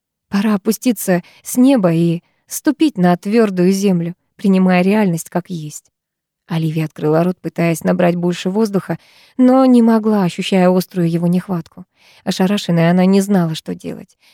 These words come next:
Чувствовала, как закипает вся внутри. Кто эта женщина? Что она здесь делает?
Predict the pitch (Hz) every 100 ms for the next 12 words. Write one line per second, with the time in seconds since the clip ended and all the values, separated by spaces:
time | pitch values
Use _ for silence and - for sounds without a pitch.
0 | _ - 285 302 - 233 214 208 226 214
1 | 190 226 - 262 - 294 320 - - 254
2 | 247 247 277 - 262 202 170 - - 247
3 | 208 196 202 226 220 180 175 165 170 -
4 | 208 202 220 220 269 220 254 302 190 165